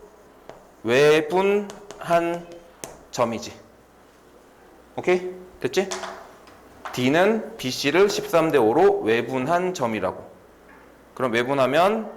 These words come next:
십삼 빼기 오 분의 십삼 이랑 누구랑 곱해? C랑 곱하지. 십삼 이랑 C랑 곱하면 C의 좌표가 여기 삼 이었어요. 그럼 십삼 이랑 C랑 곱하면 삼십구 빼기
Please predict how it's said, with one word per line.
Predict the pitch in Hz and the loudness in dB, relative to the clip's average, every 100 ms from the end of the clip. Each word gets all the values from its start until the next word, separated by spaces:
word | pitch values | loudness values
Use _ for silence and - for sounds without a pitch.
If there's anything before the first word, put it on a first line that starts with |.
| - - - - - | -18 -20 -20 -20 -18
십삼 | - - - 156 156 | -12 -8 -2 -2 2
빼기 | 139 117 - | 0 0 -4
오 | 110 123 123 | -2 -2 -2
분의 | 123 120 95 131 190 208 - - - | -4 -2 0 0 0 -2 -12 -20 -20
십삼 | - 156 - 170 160 | -14 -12 0 0 2
이랑 | 139 | -2
누구랑 | 113 123 143 | -4 -2 0
곱해? | 95 - - - - - - - - - - - - - - | -2 -8 -12 -14 -20 -20 -20 -20 -18 -18 -20 -16 -16 -16 -16
C랑 | - 170 170 160 | -6 -2 0 -2
곱하지. | 113 127 95 - - - _ | -4 -4 -6 -8 -20 -20 _
십삼 | - 139 151 143 | -16 -6 -2 0
이랑 | 131 123 | 0 -4
C랑 | 120 139 135 113 | -4 -2 -2 -2
곱하면 | 104 120 151 190 190 - - - | -6 -2 0 0 -2 -14 -20 -20
C의 | - 170 170 | -6 -2 0
좌표가 | 151 156 139 | -2 -2 -4
여기 | 123 | -4
삼 | 165 165 175 156 | -8 -8 -4 -2
이었어요. | 113 123 - 117 101 135 202 - - - | -2 -4 -2 -2 2 2 0 -2 -14 -18
그럼 | - | -16
십삼 | 107 - 127 117 | -16 -10 -6 -4
이랑 | 113 117 | -4 -6
C랑 | - 139 123 | -8 -6 -6
곱하면 | 113 - 113 107 | -6 -10 -12 -10
삼십구 | 147 147 139 - 95 104 175 - - - - - - - _ - - | -8 -8 -10 -10 -8 0 2 2 -4 -18 -20 -20 -20 -20 _ -20 -2
빼기 | 143 143 151 185 208 | 0 0 0 0 0